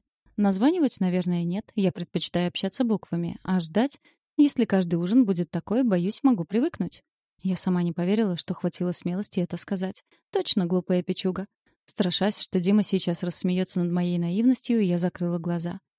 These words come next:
В мыслях успокаивающе начался отсчет. Один,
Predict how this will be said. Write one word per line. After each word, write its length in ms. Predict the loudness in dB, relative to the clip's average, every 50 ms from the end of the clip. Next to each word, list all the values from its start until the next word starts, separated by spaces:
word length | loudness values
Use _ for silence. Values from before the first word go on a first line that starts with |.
| _ _ -18 -6 -2
В 140 | 2 4
мыслях 460 | 6 6 6 4 2 0 -2 -2 0 -2
успокаивающе 880 | -4 -2 -4 -6 -4 -2 0 0 2 2 2 2 0 0 -2 -2 -2 -2
начался 560 | -2 -2 -2 -2 -2 -4 -4 -2 -2 -4 -4
отсчет. 380 | -4 -4 -6 -4 -4 -4 -6 -6 -12 -20 _ _ _ _ _ _ _ _ _ _ _ 2
Один, 500 | 6 6 6 6 6 4 2 2 0